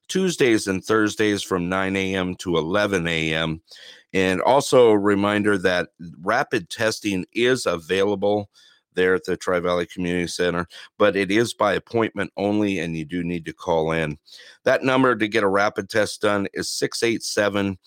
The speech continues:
three three one seven, and that's to get your appointment, uh, to get a rapid test done. Big shout out to all the nurses and everyone that takes care of us there, uh, in the Tri-Valley, uh,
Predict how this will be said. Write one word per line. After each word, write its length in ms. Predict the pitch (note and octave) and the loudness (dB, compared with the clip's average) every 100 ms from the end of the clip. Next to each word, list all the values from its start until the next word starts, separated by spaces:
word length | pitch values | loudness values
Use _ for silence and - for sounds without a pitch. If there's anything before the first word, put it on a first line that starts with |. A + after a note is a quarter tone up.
| - _ _ | -20 _ _
three 260 | - A2+ G#2+ | -2 -2 -2
three 480 | - G2+ G2 F#2 - | -2 0 2 0 -4
one 400 | E2+ E2+ F#2 F2+ | -8 -4 -2 -2
seven, 480 | - F2+ F2 E2+ E2+ | -2 -2 0 -2 -4
and 160 | D#2+ | -4
that's 240 | D#2+ D#2 - | -4 -4 -6
to 100 | D#2 | -8
get 260 | D2+ D#2+ - | -6 -6 -4
your 80 | D2+ | -6
appointment, 760 | - E2+ - D#2 - - - | -2 -4 -2 -6 -8 -12 -2
uh, 440 | D#2 D2 D2+ C#2+ - | 0 2 0 -2 -4
to 120 | - | -12
get 140 | C#2+ C#2 | -8 -6
a 60 | |
rapid 420 | C2 C2 B1+ C2+ - | -4 -4 -4 -10 -4
test 320 | C2 - - | -2 -2 -2
done. 240 | B1+ - - - - - - - - | -4 -4 -14 -20 -14 -12 -14 -14 2
Big 220 | D#3 A#2+ | 4 4
shout 260 | D3 C#3+ | 2 4
out 220 | C#3 C3 - | 4 4 4
to 100 | B2 | 4
all 140 | A#2 | 6
the 80 | A2+ | 6
nurses 420 | A#2 G#2+ A2+ G#2 | 4 2 0 0
and 100 | G#2 | 2
everyone 380 | G#2+ G#2 G#2+ G2+ | 2 4 2 2
that 140 | G2 | 0
takes 240 | A2+ G2 - | -2 -2 -2
care 240 | G#2+ G2+ | 2 4
of 80 | F#2+ | 2
us 160 | - | -2
there, 420 | G2+ G2 F#2+ F2 F2+ | 0 4 4 2 2
uh, 380 | F#2 F2+ F2 | 2 2 0
in 240 | E2+ F#2 F2 | -2 -4 -8
the 80 | E2 | -6
Tri-Valley, 760 | F#2 F2+ E2+ F2+ F2+ F2 D#2+ _ _ _ _ _ | -2 -2 0 0 2 2 -2 _ _ _ _ _
uh, 180 | D#2+ | -8